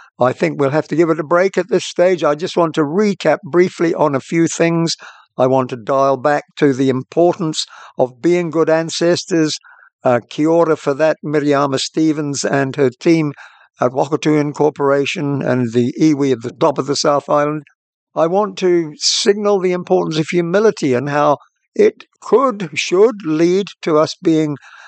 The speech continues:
less inclined to dig in trench positions, more inclined to seek consensus and being more willing to take on board new information, let go of ideas that no longer fit our models.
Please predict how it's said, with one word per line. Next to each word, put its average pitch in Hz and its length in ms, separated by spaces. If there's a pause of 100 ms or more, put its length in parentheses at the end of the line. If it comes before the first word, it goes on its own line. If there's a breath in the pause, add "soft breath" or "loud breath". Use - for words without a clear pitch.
(140 loud breath)
less 185 400
inclined 170 480
to 156 80
dig 147 240
in 147 160
trench 170 360
positions, 147 600
more 185 240
inclined 151 680
to 131 160 (400 soft breath)
seek 175 460
consensus 170 880
and 135 280
being 139 360 (340 soft breath)
more 175 380
willing 143 400
to 139 340 (480 soft breath)
take - 260
on 160 200
board 151 260
new 175 240
information, 156 800
let 180 240
go 151 240
of 139 160 (260)
ideas 156 520
that 196 120
no 147 160
longer 151 320
fit 156 260
our 147 160
models. 156 480